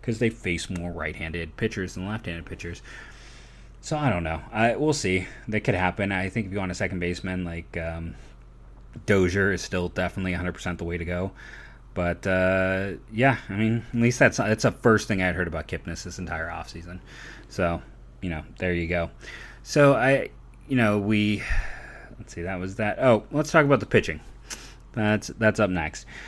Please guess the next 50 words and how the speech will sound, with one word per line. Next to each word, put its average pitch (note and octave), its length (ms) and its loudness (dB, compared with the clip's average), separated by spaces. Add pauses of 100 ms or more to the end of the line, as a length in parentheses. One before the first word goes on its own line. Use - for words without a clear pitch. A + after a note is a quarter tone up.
(180)
So, A#2+ 360 6
Mike, A#2+ 440 4
uh, A2 380 8 (1700)
Petriello, F#2+ 920 6 (160)
um, F2 380 0
he C3 140 0
wrote D3+ 160 8
a F#2+ 60 8
list. F#2 280 6
Now, G2 180 4
I, G2+ 280 4
I - 20 4
don't C3 160 8
think B2 140 8
it's - 100 -2
the G2 140 2
best F2+ 320 6
list, B2+ 300 4
but F2+ 100 2
I F2+ 40 2
think F#2+ 120 0
it's F2+ 100 -6
interesting F#2 460 0
'cause F#2 140 -2
it E2+ 100 -4
debuted, F2 640 -2
you G2 80 0
know, E2 100 -2
he, F2 180 -2 (200)
he F#2+ 80 0
works F#2 240 0
for G2+ 80 -2
M E2+ 160 0
L E2+ 100 0
B. F2+ 280 0
He's E2+ 180 -4
worked - 260 -6
everywhere. F2 560 -2 (480)
Um, F2 520 0 (280)
about, G#2 300 4
in G#2+ 260 -4
his C3+ 220 6
mind, G2 260 6
the F2 60 -2
top F2+ 200 2
ten F2 160 -2
starting D#2 240 -4
pitchers. E2 320 -8
He A2 80 -2
thought G#2 300 6